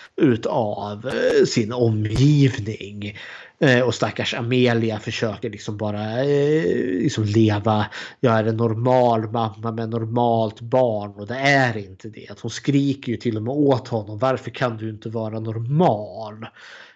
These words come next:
I ett väldigt jobbig scen där. Så, nej, moster Claire, hon tycker jag, den i-,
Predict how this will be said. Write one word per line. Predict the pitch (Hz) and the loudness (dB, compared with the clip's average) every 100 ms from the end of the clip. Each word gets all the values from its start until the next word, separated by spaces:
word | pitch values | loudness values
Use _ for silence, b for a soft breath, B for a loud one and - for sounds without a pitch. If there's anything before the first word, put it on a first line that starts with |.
| B | B
I | - | -6
ett | |
väldigt | 117 113 107 | -4 -4 -2
jobbig | 120 113 107 127 123 107 110 | 0 0 0 -4 -6 -6 -6
scen | - 123 107 107 104 104 | -2 -2 -2 -10 -10 -8
där. | 107 104 110 110 B B B B B B B B B _ _ _ _ - 92 - | -8 -4 -4 -4 B B B B B B B B B _ _ _ _ 0 0 0
Så, | 143 131 117 | 4 4 4
nej, | 131 156 | 4 2
moster | 170 180 - 190 | 2 2 2 -4
Claire, | 185 208 208 139 120 117 131 - | 0 4 4 4 2 -4 -10 -8
hon | 170 147 147 123 117 139 | -6 -2 -2 -2 -6 -6
tycker | - 127 - | -2 0 2
jag, | 135 127 120 117 | 4 4 4 0
den | 131 123 117 | -2 -4 -6
i-, | 117 117 - 151 | -6 -6 -8 -10